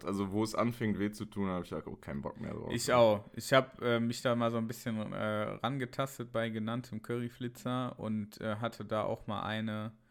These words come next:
Speaker 2: äh, da, das hat mir so die Tränen in die Augen getrieben. Und das
Speaker 1: Ja.
Speaker 2: ist zu viel. Dann
Speaker 1: Ja, ja.
Speaker 2: hat das mit, mit gutem Geschmack irgendwie nichts mehr zu tun. So, weiß ich nicht. Das ja, wobei Schärfe ja eigentlich eh nur ein, äh, Schmerzreiz ist, ne?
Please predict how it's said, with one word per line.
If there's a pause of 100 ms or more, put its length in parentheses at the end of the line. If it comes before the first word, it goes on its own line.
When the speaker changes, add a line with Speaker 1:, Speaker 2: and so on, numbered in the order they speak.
(720)
Speaker 2:
äh, (280)
da,
das
hat
mir
so
die
Tränen
in
die
Augen
getrieben.
Und
das
Speaker 1:
Ja.
Speaker 2:
ist
zu
viel. (400)
Dann
Speaker 1:
Ja,
ja.
Speaker 2:
hat
das
mit,
mit (100)
gutem
Geschmack
irgendwie
nichts
mehr
zu
tun. (160)
So,
weiß
ich
nicht.
Das (2250)
ja,
wobei
Schärfe
ja
eigentlich
eh
nur
ein,
äh,
Schmerzreiz
ist,
ne?